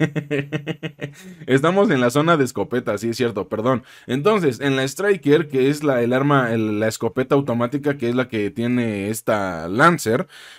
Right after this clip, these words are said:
¿vale? Dice que se redujo el daño del disparo en la cabeza de ochenta a sesenta y cuatro, se redujo el daño del disparo corporal de sesenta y cuatro a cincuenta y dos. ¿What? ¿En serio?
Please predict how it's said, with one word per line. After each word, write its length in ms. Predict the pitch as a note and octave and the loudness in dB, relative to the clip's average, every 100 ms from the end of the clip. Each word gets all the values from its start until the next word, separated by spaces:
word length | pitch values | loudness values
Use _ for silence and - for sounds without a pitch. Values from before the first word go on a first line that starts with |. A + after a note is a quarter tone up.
| - | -2
¿vale? 280 | B2 D#3 | 2 2
Dice 320 | D3 D3+ F#3+ F#3 | 2 2 2 2
que 220 | F#3 F#3+ | 2 4
se 140 | E3+ | 2
redujo 400 | B2+ B2 E3 E3+ | 0 0 0 2
el 80 | D3 | 2
daño 260 | D3+ D#3+ D#3 | 2 2 0
del 140 | A#2 | 0
disparo 320 | G#2+ A#2 C3 | -2 -2 0
en 60 | C#3 | 0
la 120 | A#2 | 0
cabeza 340 | G#2+ A2 C#3 | -2 -2 0
de 100 | B2+ | 0
ochenta 320 | G#2+ B2 B2 C#3+ | 0 -2 -2 -2
a 20 | |
sesenta 400 | A2 G#2 F#2+ F#2+ | -2 -6 -6 -6
y 40 | |
cuatro, 360 | F#2+ C#3 E3 D#3+ | 0 0 0 -2
se 120 | B2+ | -2
redujo 380 | G#2+ A2 B2+ C3+ | -2 -2 -2 -2
el 60 | |
daño 240 | A#2+ B2 B2+ | -2 -2 -2
del 160 | G#2+ | -2
disparo 360 | G2+ - A#2+ C3 | -4 -4 -2 0
corporal 440 | A2+ G#2 G2+ A2 | -2 -4 -2 -2
de 100 | B2 | -2
sesenta 300 | A2+ F#2+ F#2+ | -4 -8 -10
y 40 | G2+ | -6
cuatro 280 | A#2 A#2 B2 | -4 -4 -6
a 20 | |
cincuenta 480 | G#2 G2 G2+ F#2 G2+ | -8 -8 -8 -6 -4
y 40 | |
dos. 280 | A2 E3 - _ _ _ _ | 0 0 0 _ _ _ _
¿What? 360 | F#2 G2+ E4 - | -4 0 0 -2
¿En 160 | D#3+ F#2+ | -8 -6
serio? 360 | G#2+ A#2+ G3 | -2 0 0